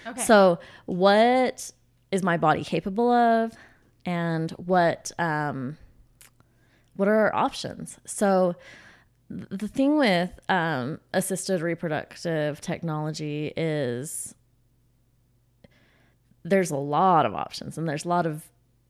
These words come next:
Speaker 2: levels within each option. So, like, the first one, you always, you always wanna go, like, less obtrusive to your body and less cost. So start low.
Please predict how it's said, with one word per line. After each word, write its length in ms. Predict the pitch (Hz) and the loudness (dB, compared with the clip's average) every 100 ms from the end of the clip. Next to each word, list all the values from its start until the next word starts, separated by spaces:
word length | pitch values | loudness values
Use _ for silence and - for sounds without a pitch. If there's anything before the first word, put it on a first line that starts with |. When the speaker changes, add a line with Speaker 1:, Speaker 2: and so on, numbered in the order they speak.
| _ | _
Speaker 2:
levels 460 | 165 170 160 151 - | -2 0 0 -4 -6
within 400 | 160 170 170 - | -4 -4 -4 -6
each 300 | 180 - - | -8 -8 -10
option. 580 | - - - - - - - - - _ | -10 -10 -14 -14 -12 -14 -16 -20 -20 _
So, 400 | - - 185 170 | -8 2 4 6
like, 240 | 170 156 - | 4 2 -2
the 120 | 175 | -4
first 360 | 180 208 202 - | 0 0 0 0
one, 160 | 175 175 | -2 0
you 120 | 175 | 0
always, 260 | 165 165 - _ | 0 -2 -4 _
you 80 | 190 | 2
always 180 | 196 175 | 2 2
wanna 200 | 160 156 | -2 -2
go, 240 | 147 143 | -2 -2
like, 260 | 139 139 - - | -4 -6 -12 -16
less 520 | - 170 170 180 - - | -10 -2 0 0 -6 -8
obtrusive 880 | 175 - 160 156 151 147 147 143 - _ _ _ _ _ _ _ | -10 -6 -6 -6 -6 -4 -6 -8 -14 _ _ _ _ _ _ _
to 140 | - 165 | -6 -6
your 80 | |
body 640 | 160 165 131 - - 180 202 _ _ _ - | -4 -2 -2 -4 -10 -10 -12 _ _ _ -6
and 200 | 165 160 | -4 0
less 520 | 151 135 - - - _ _ _ _ | -2 -2 -8 -12 -14 _ _ _ _
cost. 560 | - - - - - - _ | -12 -12 -12 -16 -18 -20 _
So 220 | - 147 | -10 -8
start 340 | 135 165 143 120 | -6 -4 -4 -4
low. 300 | - - | -8 -8